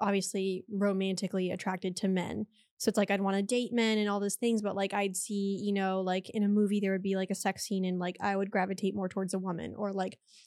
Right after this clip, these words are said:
I remember my mom used to get the Victoria's Secret magazines and I was always like, "They're so hot." <laughs> I'm like, "Why am I turned on? I don't get it," you know? And so, like, it was, you know, when I look back at, like, my really young years, that's when I see, like, oh,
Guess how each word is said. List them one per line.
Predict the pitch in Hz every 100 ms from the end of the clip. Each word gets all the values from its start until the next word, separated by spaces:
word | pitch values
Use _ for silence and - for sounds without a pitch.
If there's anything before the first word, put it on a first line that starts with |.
| -
I | 220
remember | 220 233
my | 214
mom | 208 202
used | 208 -
to | 208
get | 202
the | 202
Victoria's | 196 208 190 185
Secret | 208 190
magazines | 185 185 190 196 185
and | 190
I |
was | 190 185
always | 180 190
like, | 185 - - - - -
"They're | -
so | 190 302 370
hot." | 330 370 403 359 277
<laughs> | 294 -
I'm | 302
like, | 294 285
"Why | 269 302
am | 359
I | 320
turned | - 302 320 302
on? | 381 359
I | 311
don't | 302 339 214
get | 427 480
it," | 427 277 240
you | 247
know? | 247
And | 247 247
so, | 254 240
like, | 233 220 - - - _ -
it | 254 254
was, | 247 240 233 233 226 - -
you | 233
know, | 233
when | 220 220
I | 226
look | 233
back | 220 208
at, | 208 208
like, | 202 190 - -
my | 208 202 196 196 190 - -
really | 220 220 208
young | 196 190 190
years, | 185 175 - 196 -
that's | 175 -
when | 214
I | -
see, | - 202
like, | - -
oh, | - - -